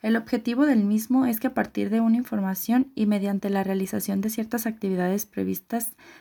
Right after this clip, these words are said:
de antemano los estudiantes sean capaces de desarrollar habilidades y aprendan o refuercen sus conocimientos. En los programas simuladores, el objetivo es crear una simulación de un modelo abstracto de un determinado sistema.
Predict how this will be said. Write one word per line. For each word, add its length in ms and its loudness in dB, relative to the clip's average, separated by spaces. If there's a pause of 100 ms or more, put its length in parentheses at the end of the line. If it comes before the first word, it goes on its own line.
(100)
de 120 4
antemano 460 6
los 160 0
estudiantes 520 -4
sean 160 -2
capaces 480 -4
de 80 0
desarrollar 540 -2
habilidades 680 2 (440)
y 100 4
aprendan 680 4
o 120 2
refuercen 560 2
sus 180 -4
conocimientos. 920 -6 (920)
En 100 6
los 100 4
programas 440 4
simuladores, 840 0 (360)
el 140 0
objetivo 440 0
es 100 0
crear 260 2
una 160 6
simulación 600 2
de 80 2
un 60 4
modelo 540 2 (380)
abstracto 640 -2
de 280 2
un 100 4
determinado 520 2
sistema. 540 -2